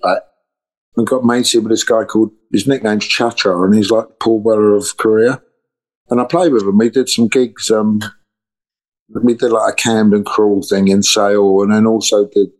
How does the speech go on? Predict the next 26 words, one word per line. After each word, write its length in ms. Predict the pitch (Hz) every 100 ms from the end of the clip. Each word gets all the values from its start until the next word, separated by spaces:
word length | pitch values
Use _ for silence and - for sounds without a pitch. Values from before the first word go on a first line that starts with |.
| _ _ _ _ _ -
played 320 | 123 131 113
on 120 | 113
the 60 | 113
border 320 | 135 143 98
between 360 | 95 - 107 104
North 220 | 104 -
and 80 | 98
South 260 | - 107 -
Korea, 280 | 127 123
and 100 | 101
that 140 | 117 120
was 100 | 87
very 260 | 95 175
interesting. 540 | 92 95 87 - 104 104 - _ _ _
But 160 | -
at 60 | 147
the 80 | 139
Camden 420 | 165 202 196 165
Crawl 340 | - 151 156
thing, 400 | 127 98 90 120 - _ _
he 220 | 131 139 151
was 360 | 139 127 - -
the 120 | 127 110
celebrity 720 | - 131 127 120 101 113 110
D 300 | 123 120 107
J 540 | 123 113 90 90